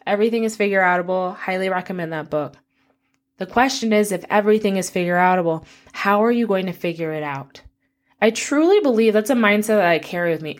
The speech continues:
Everything is figure outable. Everything is figure outable. And to be honest, if I'm gonna give myself a little pat on the shoulder right here, I do believe that that's part of what makes me such a good leader.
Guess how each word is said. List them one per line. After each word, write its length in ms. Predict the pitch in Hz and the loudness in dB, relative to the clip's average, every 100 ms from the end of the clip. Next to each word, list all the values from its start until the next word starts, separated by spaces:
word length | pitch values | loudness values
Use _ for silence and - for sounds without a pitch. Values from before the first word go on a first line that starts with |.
| - | -6
Everything 560 | 226 220 233 220 214 196 | -4 0 0 2 0 -2
is 160 | 190 | -4
figure 300 | - 175 170 | -6 -2 -2
outable. 460 | 156 143 131 - - - - - _ _ - | -2 -4 -8 -16 -20 -20 -20 -20 _ _ 0
Everything 840 | 214 233 247 220 247 254 240 220 | 2 4 2 0 0 0 0 0
is 140 | 214 208 | -2 -4
figure 240 | 196 190 | -6 -2
outable. 400 | 185 180 175 156 - | -2 -2 -4 -6 -6
And 120 | 196 | -6
to 100 | 208 | -4
be 160 | 202 - | -4 -2
honest, 400 | 185 208 269 226 | 0 2 2 0
if 100 | 208 | 0
I'm 100 | 190 | -2
gonna 160 | 185 | -2
give 140 | 185 190 | -2 -2
myself 440 | 190 185 190 185 | -2 0 0 0
a 40 | |
little 200 | 180 180 | -2 -2
pat 260 | 175 190 185 | -2 0 0
on 100 | 190 | 0
the 80 | 175 | -2
shoulder 360 | - 190 202 | -2 2 4
right 180 | 214 233 | 4 4
here, 400 | 262 294 311 339 - - - | 2 4 2 0 -8 -14 -2
I 140 | 208 | 0
do 260 | 208 208 226 | 2 0 0
believe 320 | 269 254 247 | 2 2 2
that 140 | 208 | 4
that's 180 | 202 202 | 2 0
part 280 | - - 202 | -4 0 0
of 80 | 214 | 2
what 160 | 233 | 0
makes 260 | 220 185 - | -2 -6 -4
me 100 | 208 | -2
such 300 | 202 170 170 | -2 -2 -4
a 80 | 185 | -6
good 300 | 175 160 156 | -4 -4 -4
leader. 460 | 151 143 117 - | -8 -8 -10 -14